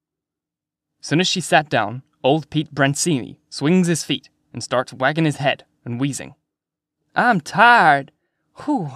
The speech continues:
oh Lord, oh, I'm awful tired." The way he always does whenever there's a new man on the ward who might listen to him.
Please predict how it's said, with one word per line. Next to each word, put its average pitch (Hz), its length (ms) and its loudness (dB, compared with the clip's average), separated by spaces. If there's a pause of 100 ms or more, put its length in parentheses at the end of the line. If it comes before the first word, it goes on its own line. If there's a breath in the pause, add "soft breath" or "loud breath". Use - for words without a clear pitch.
(180)
oh 240 180 0
Lord, 185 640 2 (300 soft breath)
oh, 247 240 6
I'm 220 200 4
awful 214 480 4
tired." 175 560 4 (840)
The 127 80 -6
way 180 100 4
he 180 140 2
always 110 300 2
does - 220 -14
whenever 120 300 -6
there's 120 180 -6
a 120 60 -2
new 127 160 2
man 135 340 2
on 90 100 -6
the 92 60 -12
ward 95 300 -12
who 123 60 -12
might 120 200 -4
listen 120 320 -10
to 73 100 -12
him. 120 160 -16